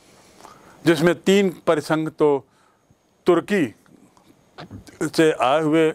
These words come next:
लोगों से या तुर्की से जुड़े हुए लोगों के थे और तीन परिसंघ मंगोलों के थे। तो ये जो कबीले या परिसंघों के जो <coughs> प्रमुख थे, मुखिया,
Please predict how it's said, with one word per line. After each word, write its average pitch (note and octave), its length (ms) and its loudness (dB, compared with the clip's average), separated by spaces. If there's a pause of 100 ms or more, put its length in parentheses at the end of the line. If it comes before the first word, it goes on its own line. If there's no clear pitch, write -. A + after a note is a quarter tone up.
(120)
लोगों D3 300 -2
से B2+ 240 -14
या A#2+ 60 -6
तुर्की C#3+ 380 -4
से C#3+ 160 -4
जुड़े C3 280 0
हुए D#3 140 -2
लोगों D3+ 240 -4
के C#3 140 -10
थे D3+ 120 -6
और D3+ 100 0
तीन D#3 320 -6
परिसंघ C3+ 440 -4
मंगोलों A#2+ 460 -2
के G2+ 120 -10
थे। - 180 -18 (2000)
तो C#4+ 80 4
ये C4 200 4
जो C4+ 280 0 (1600)
कबीले F3 480 2 (100)
या G#3+ 180 2
परिसंघों D#3 800 -6
के G#3 180 -2
जो G3 220 -2
<coughs> - 1040 -16
प्रमुख F#3+ 440 0
थे, A2 200 -8 (180)
मुखिया, D3+ 500 0